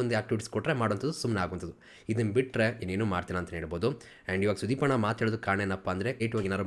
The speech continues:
ಮಾಡ್ತಾರಾ, ಜನನ ಎಂಟರ್ಟೈನ್ಮೆಂಟ್ ಮಾಡೋಂಥ ಕೆಲಸ ಮಾಡ್ತಾರಂತ ಒಂದು ಟೆಸ್ಟ್ ಇಟ್ಟಿದ್ದಾರೆ ಅಂತ ಹೇಳ್ಬೋದು, ಅದಕ್ಕೋಸ್ಕರನೇ ಹೇಳಿದಂಥದ್ದು. ಆದ್ರೆ ಇಲ್ಲಿರುವಂಥ ಸ್ಪರ್ಧಿಗಳನ್ನ ಅರ್ಥ ಮಾಡ್ಕೊಂಡು ಏನಾದ್ರು ಕ್ರಿಯೇಟಿವ್ ಮಾಡೋಕೆ ಟ್ರೈ ಮಾಡ್ತಿದ್ದಾರಾ? ಇಲ್ಲ, ತುಂಬ ಜನ ಅದನ್ನ ಮಾಡ್ತಾ ಇಲ್ಲ, ಅದೇ ಬೇಜಾರಾಗ್ತಿರೋಂಥದ್ದು. ಅದಕ್ಕೇನೆ ಈ ಸೀಸನ್ ಈ ಕಥೆ ಆಗಿರುವಂಥದ್ದು. But ಆದ್ರೆ ಖುಷಿಯಾಗಿದ್ದೇನಪ್ಪ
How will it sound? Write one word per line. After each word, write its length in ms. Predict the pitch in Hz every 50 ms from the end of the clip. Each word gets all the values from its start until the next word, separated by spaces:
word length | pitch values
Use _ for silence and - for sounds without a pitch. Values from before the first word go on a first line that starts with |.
| 92
ಮಾಡ್ತಾರಾ, 400 | 85 87 90 90 - - 85 85 85 - - - - - - - - -
ಜನನ 260 | - 107 101 107 107 104 98
ಎಂಟರ್ಟೈನ್ಮೆಂಟ್ 400 | 95 95 95 101 98 98 95 92 95
ಮಾಡೋಂಥ 220 | 92 92 90 95 90 -
ಕೆಲಸ 140 | 90 - 92 92 90
ಮಾಡ್ತಾರಂತ 340 | 90 98 98 98 92 90 92 107 127 123 - - - -
ಒಂದು 160 | 123 127 131 127 -
ಟೆಸ್ಟ್ 200 | 131 120 - -
ಇಟ್ಟಿದ್ದಾರೆ 240 | 110 107 95 92 92
ಅಂತ 100 | 90 92 90
ಹೇಳ್ಬೋದು, 280 | 85 82 78 87 95 127 113
ಅದಕ್ಕೋಸ್ಕರನೇ 400 | 95 131 127 131 127 - 135 135 113
ಹೇಳಿದಂಥದ್ದು. 440 | 95 92 87 90 87 92 78 87 - - - - - - - -
ಆದ್ರೆ 160 | 98 92 92
ಇಲ್ಲಿರುವಂಥ 260 | 92 92 98 104 110 110 -
ಸ್ಪರ್ಧಿಗಳನ್ನ 400 | - 107 101 95 107 104 107 95 95 95
ಅರ್ಥ 120 | - -
ಮಾಡ್ಕೊಂಡು 300 | 104 107 - - 101 95
ಏನಾದ್ರು 200 | 98 101 104 - - - - -
ಕ್ರಿಯೇಟಿವ್ 280 | 104 104 101 110 98 98
ಮಾಡೋಕೆ 220 | 98 101 98 - -
ಟ್ರೈ 80 | 98 98 101
ಮಾಡ್ತಿದ್ದಾರಾ? 340 | 101 98 101 87 92 95 98 95 95 - - - 90
ಇಲ್ಲ, 100 | 85 87 87 - - - - - - - - - _ 104
ತುಂಬ 260 | 104 113 120 131 127
ಜನ 220 | 117 - 101 107 117 120
ಅದನ್ನ 160 | 90 95 90 85 85
ಮಾಡ್ತಾ 240 | 90 92 - - 87 90
ಇಲ್ಲ, 100 | 98 113 110 92
ಅದೇ 140 | 87 120 123 95 101
ಬೇಜಾರಾಗ್ತಿರೋಂಥದ್ದು. 600 | 98 92 95 90 90 - 92 87 87 95 92 123 117 101
ಅದಕ್ಕೇನೆ 360 | 90 110 113 113 120 113 131 117
ಈ 60 | 98 95 -
ಸೀಸನ್ 260 | 98 92 104 104 92 92 98
ಈ 20 | - 98
ಕಥೆ 140 | 82 -
ಆಗಿರುವಂಥದ್ದು. 400 | 87 80 85 82 - 85 82 117 - - - - - - - - _ -
But 180 | 90 87 - 90 95
ಆದ್ರೆ 220 | 117 123 110 98 107 117 113 - - -
ಖುಷಿಯಾಗಿದ್ದೇನಪ್ಪ 760 | 131 123 - - 170 156 131 127 113 110 101 95 92 - -